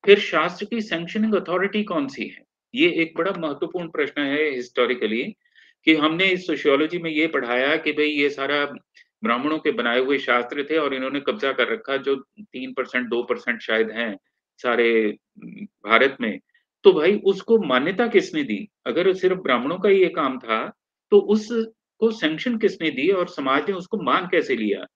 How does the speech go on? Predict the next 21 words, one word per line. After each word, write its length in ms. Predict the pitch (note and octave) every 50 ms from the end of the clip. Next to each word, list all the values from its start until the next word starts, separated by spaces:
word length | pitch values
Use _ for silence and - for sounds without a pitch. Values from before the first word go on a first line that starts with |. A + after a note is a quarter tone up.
| _ _ _ _ _ _ -
तो 140 | - B2 B2
ब्राह्मणों 280 | C3+ A#2+ B2+ D3+ F3
के 120 | F3+ F#3+ F3+
पास 260 | F#3 F3 E3+ D#3+ D#3
ऐसी 240 | D3+ C#3 C3+ D#3 D3+
राजनीतिक 500 | C#3+ C#3 C#3 C#3 C#3 D3 D3+ D3 E3 D#3+ -
ताकत 300 | D3+ C#3+ C3+ D3+ D3 D3
तो 100 | - D#3
थी 220 | D3 - - G3 G3+
कोई 240 | F#3 - E3+ D#3+ D#3+
नहीं, 240 | D#3+ D3+ C#3 C#3+
but 380 | - - _ _ _ - F#3 F3+
anyway, 440 | F3 F3 F#3+ G#3 F#3 C#3 B2+ C3+ C3+ - _ _ _ _ _ -
लेकिन 200 | D#3 D3+ F#3 F3
हम 220 | D#3+ E3 F3 F3+
इसको 280 | E3+ D3+ - - E3 F3+
केवल 280 | F3+ - E3 D3+ E3 E3+
शास्त्र 420 | - - D3 C3+ B2 - - C#3
तक 200 | - - C3 C3 -
रुकें, 320 | - A2+ - - - - - _ _ _ _ _ _ _ _ _ _ -
रुकेंगे। 480 | C3+ C3+ C3+ C3+ D3 A#2+ G#2 - -